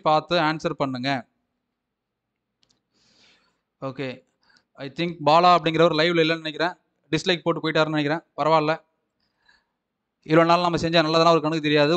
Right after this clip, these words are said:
ஒரு நாள் நம்ம ஏதாவது பேசினா தான் ஒரு கணக்கு தெரியும்னு நினைக்கிறேன், போயிட்டாருன்னு நினைக்கிறேன். சந்தோஷம், பரவாயில்ல, அதை பத்தி நம்ம கவலைப்படுற ஆள் கிடையாது. நம்மளுடைய கடமையை நம்ம தொடர்ச்சியா செய்யற ஆள், அவ்வளவுதான். கடமையை செய், பலனை எதிர்பார்க்காதே. கேள்வி எண் தொண்ணூத்தி ஒன்று. நவ கலேப்ரா, நவ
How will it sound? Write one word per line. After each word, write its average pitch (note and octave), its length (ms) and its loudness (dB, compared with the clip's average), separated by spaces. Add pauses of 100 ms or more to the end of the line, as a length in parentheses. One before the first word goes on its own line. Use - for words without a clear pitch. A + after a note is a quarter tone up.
ஒரு D#3 100 2
நாள் E3 120 0
நம்ம D3+ 160 0
ஏதாவது D#3 180 0
பேசினா D#3 200 -2
தான் D3+ 100 2
ஒரு C#3+ 100 -8
கணக்கு D3 200 -6
தெரியும்னு C#3+ 200 -6
நினைக்கிறேன், C#3 360 -6
போயிட்டாருன்னு C#3+ 380 -4
நினைக்கிறேன். B2+ 260 -12 (120)
சந்தோஷம், D#3+ 400 0
பரவாயில்ல, D#3+ 280 2
அதை D#3 80 0
பத்தி D#3+ 160 -6
நம்ம D#3 140 -4
கவலைப்படுற D3+ 300 -2
ஆள் C#3+ 120 -8
கிடையாது. C#3 300 -8 (320)
நம்மளுடைய C3+ 340 -10
கடமையை D3+ 320 -4
நம்ம C3+ 240 -8
தொடர்ச்சியா C#3 400 -6
செய்யற C3+ 180 -4 (100)
ஆள், A#2+ 120 -4 (160)
அவ்வளவுதான். A#2 400 -12
கடமையை C#3+ 400 -4
செய், D3+ 180 -10
பலனை C3 280 -8
எதிர்பார்க்காதே. B2+ 580 -6 (720)
கேள்வி F3 320 2
எண் D#3+ 160 -10
தொண்ணூத்தி E3+ 300 -4 (100)
ஒன்று. E3 240 -2 (1300)
நவ E3 180 2 (120)
கலேப்ரா, E3+ 480 0 (2000)
நவ D#3 480 -2